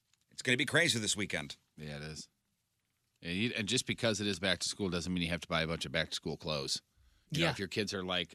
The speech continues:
Speaker 2: a lot of people's kids, I already, my sixteen-year-old already have a one in, one out with clothes on her.
Speaker 1: Hmm.
Speaker 2: Don't you go buying a bunch of
Speaker 3: <laughs>
Speaker 2: school clothes until you get rid of a bunch of clothes.
Speaker 3: I just got a couple things for my son,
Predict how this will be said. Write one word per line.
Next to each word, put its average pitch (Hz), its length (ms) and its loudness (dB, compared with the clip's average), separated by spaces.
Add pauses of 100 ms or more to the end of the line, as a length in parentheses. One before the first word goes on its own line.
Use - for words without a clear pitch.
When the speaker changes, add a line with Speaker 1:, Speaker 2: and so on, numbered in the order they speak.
Speaker 2:
a 95 40 -2
lot 95 240 4
of 90 100 0
people's 85 360 -2
kids, 85 360 -2 (460)
I 110 180 6
already, 104 340 6
my 101 200 4
sixteen-year-old 104 720 4
already 104 240 6
have 95 160 4
a 90 40 2
one 95 220 2
in, 95 140 2
one 92 160 2
out 85 180 2
with - 100 -6
clothes 82 280 -2
on 71 80 -6
her. 73 260 -10
Speaker 1:
Hmm. 92 160 4 (320)
Speaker 2:
Don't 101 180 2
you 127 80 2
go 123 120 6
buying 107 240 6
a 254 100 8
bunch - 180 4
of 190 60 4
Speaker 3:
<laughs> - 0 -
Speaker 2:
school 123 240 4
clothes 104 260 4
until 98 180 2
you 95 60 4
get 87 160 0
rid 92 180 4
of 82 60 -2
a 80 40 -6
bunch 73 200 -6
of - 60 -10
clothes. 64 360 -8 (180)
Speaker 3:
I 180 60 2
just 170 160 0
got 165 140 10
a 147 40 6
couple 151 220 2
things 151 240 4
for 151 80 -4
my 123 120 -2
son, 139 400 0